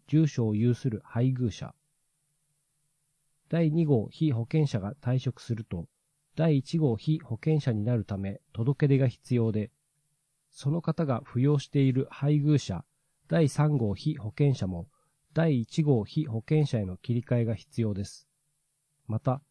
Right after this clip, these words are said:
第三号被保険者の配偶者が六十五歳に達した時も、第一号被保険者への切り替えが必要です。第一号被保険者への切り替えの手続きは、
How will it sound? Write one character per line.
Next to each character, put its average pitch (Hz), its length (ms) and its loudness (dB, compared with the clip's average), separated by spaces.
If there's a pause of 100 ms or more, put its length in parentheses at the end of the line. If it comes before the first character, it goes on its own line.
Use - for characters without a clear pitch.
(300)
第 170 200 0
三 165 280 -2
号 107 240 -4
被 156 240 -2
保 110 200 -8
険 151 140 2
者 110 160 -6
の 92 160 -10
配 151 320 -2
偶 156 160 0
者 104 160 -2
が 85 160 -8 (440)
六 107 280 -4
十 165 180 2
五 165 140 0
歳 147 220 2
に 104 100 -4
達 107 260 -6
し - 20 -20
た 123 120 -2
時 - 240 -6
も、 87 220 -8 (440)
第 151 240 2
一 131 200 -4
号 143 200 2
被 151 240 -2
保 117 140 -10
険 151 240 0
者 120 140 -2
へ 101 60 -2
の 90 240 -8
切 127 120 -4
り 127 80 0
替 131 200 0
え 131 40 0
が 143 80 0
必 - 280 -6
要 95 120 -2
で 90 100 -6
す。 - 260 -18 (1300)
第 165 220 4
一 151 220 -2
号 135 200 2
被 165 240 -4
保 117 200 -4
険 160 160 2
者 131 120 -2
へ 113 60 -2
の 92 220 -6
切 131 120 -6
り 127 80 -2
替 131 180 0
え 127 40 2
の 127 100 0
手 - 140 -4
続 127 220 -8
き 104 140 -6
は、 82 180 -6